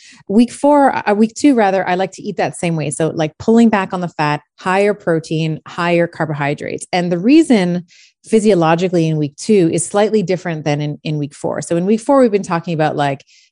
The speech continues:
basically your body trying to make this, like, nice, big, fluffy, cushy, nutri-, nutritionally dense area for a fertilized egg. In week two, what we have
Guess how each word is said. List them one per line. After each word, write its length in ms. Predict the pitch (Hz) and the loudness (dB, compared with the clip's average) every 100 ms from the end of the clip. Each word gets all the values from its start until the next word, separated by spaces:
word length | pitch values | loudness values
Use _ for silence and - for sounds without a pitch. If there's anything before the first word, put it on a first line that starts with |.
| _ | _
basically 400 | - 170 185 175 | 0 0 0 0
your 80 | 165 | 0
body 320 | 151 147 147 | 0 0 0
trying 240 | 147 - 147 | -2 -6 -6
to 60 | |
make 260 | 151 147 143 | -4 -4 -4
this, 180 | 151 - | -8 -6
like, 220 | 143 143 | -6 -6
nice, 460 | 165 175 180 165 - - | -4 -2 -2 -4 -4 0
big, 220 | 165 147 | 0 -2
fluffy, 520 | - 170 160 - 165 | -8 -2 -2 -2 -6
cushy, 520 | - 185 156 - 160 | -4 -4 -2 -2 -2
nutri-, 560 | 165 175 170 180 - - | 0 -2 -4 -8 -8 -6
nutritionally 680 | 175 165 185 - 170 165 151 | -6 -4 -6 -6 -4 -2 0
dense 360 | 156 147 143 - | 0 -2 -4 -4
area 520 | 175 170 165 143 139 143 - - _ | 0 2 2 2 -2 -6 -14 -20 _
for 260 | - 170 156 | -4 0 0
a 60 | |
fertilized 720 | 151 165 165 156 143 139 143 - | -2 -2 0 0 -2 -4 -6 -4
egg. 320 | 160 135 - | -2 -2 -4
In 140 | 196 | -4
week 220 | 196 196 _ | -4 -6 _
two, 580 | - 330 269 160 151 156 - _ | 2 4 6 4 0 -4 -10 _
what 180 | - 190 | -2 0
we 120 | 190 | 2
have 480 | 165 185 175 165 160 | 0 0 2 2 0